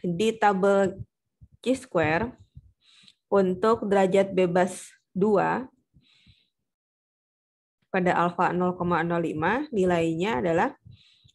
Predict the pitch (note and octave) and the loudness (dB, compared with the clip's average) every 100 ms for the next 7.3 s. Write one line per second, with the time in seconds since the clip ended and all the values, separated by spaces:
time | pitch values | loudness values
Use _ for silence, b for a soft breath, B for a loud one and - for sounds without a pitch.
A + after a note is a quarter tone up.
0 | - E3+ F3 A3 F#3+ F#3 G#3+ G#3+ F3+ F3 | -4 -2 0 -2 -2 -2 -2 -2 0 0
1 | F3 F3+ F3 A#2+ A#2+ F#3 B3+ _ - _ | 0 -2 -6 -4 -2 -2 -4 _ -20 _
2 | _ - E3 - - F#3+ G#3 - - - | _ -6 -6 -6 -4 -4 -4 -10 -18 -20
3 | - F3 F3+ F3 - F#3 F3+ - - - | -14 -10 -6 -6 -4 -4 -6 -12 -14 -8
4 | E3+ F3 F3 F#3 G3+ E3+ E3 G#3+ - _ | -6 -4 -4 -4 -4 -4 -4 -8 -14 _
5 | b b b b b b b - E3 E3+ | b b b b b b b -6 0 2
6 | E3+ E3+ F3 F3+ E3+ E3+ E3+ F3 E3+ F3 | 2 -2 -2 -4 -2 -4 -4 -4 -4 -2
7 | G#3 F#3 D#3+ | -2 -2 -4